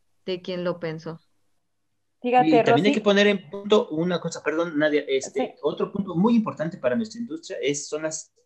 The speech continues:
Speaker 3: eh, exposiciones de maquinaria. ¿Cómo le van a hacer los expositores cuando esto mejore entre comillas, ya tenga, ya haya, eh, centros de convenciones, ya se pueden hacer expos y ferias, ¿cómo le van a hacer los expositores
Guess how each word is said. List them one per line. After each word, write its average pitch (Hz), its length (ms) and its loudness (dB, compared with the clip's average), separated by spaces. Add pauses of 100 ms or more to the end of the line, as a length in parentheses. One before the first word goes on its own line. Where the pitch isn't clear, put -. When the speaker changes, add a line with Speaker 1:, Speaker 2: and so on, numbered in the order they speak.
Speaker 3:
eh, 113 220 0
exposiciones 156 920 -6 (360)
de 120 160 0
maquinaria. 123 680 -4 (420)
¿Cómo 180 320 -2
le 147 160 0
van 143 200 -2
a 147 60 -4
hacer 143 340 0
los 127 200 -6
expositores 123 840 -6
cuando 113 360 -4
esto 143 220 -8
mejore 135 640 -2 (800)
entre 107 300 -8
comillas, 143 420 0
ya 123 140 -8
tenga, 120 240 -6
ya 113 160 -14 (160)
haya, 117 360 -4
eh, 98 460 -4
centros 113 320 -10
de 107 80 -12
convenciones, 120 400 -8
ya 123 100 -10
se - 80 -18
pueden 123 180 -2
hacer 123 340 -12 (260)
expos 135 320 -6
y 156 40 -4
ferias, 170 420 -2 (260)
¿cómo 151 240 -4
le 147 80 2
van 147 120 0
a 143 40 -2
hacer 147 460 -4
los 120 360 -6
expositores 143 680 -8